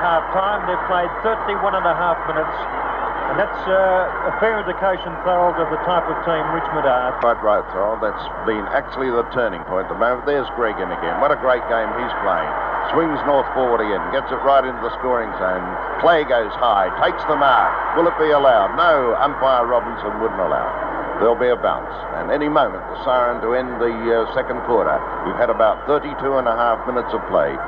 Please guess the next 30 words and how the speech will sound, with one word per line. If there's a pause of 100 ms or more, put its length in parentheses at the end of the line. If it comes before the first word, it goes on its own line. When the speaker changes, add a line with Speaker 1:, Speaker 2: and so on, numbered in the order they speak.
(220)
Speaker 2:
Richmond
ten
ten
to
seven
three. (400)
Goodingham
getting
in
front
of
Green.
Goodingham
wins
the
ball
down. (440)
Big
chance
here (320)
as
Cable's
got
it.
Lines
up
the
goal
and
he